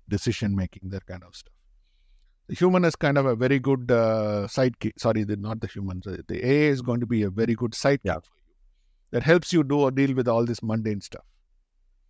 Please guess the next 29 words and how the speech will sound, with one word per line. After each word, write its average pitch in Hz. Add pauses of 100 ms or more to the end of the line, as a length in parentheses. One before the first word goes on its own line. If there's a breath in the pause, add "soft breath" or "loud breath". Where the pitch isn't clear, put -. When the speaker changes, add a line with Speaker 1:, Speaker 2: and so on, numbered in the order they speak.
(240)
Speaker 1:
Today, 147
for 139
example, 135
you 123
need 131
to, 123 (580)
uh, 110
go 117
find, 117
"I 107
need 113
to 113
buy 110
a 110 (120)
refrigerator. 107
What 104
is 104
the 104
best 113 (160)
in 110
the 101
market?" 127
You 151
go 143
and 127
do 120
the 110
search, -
right? 104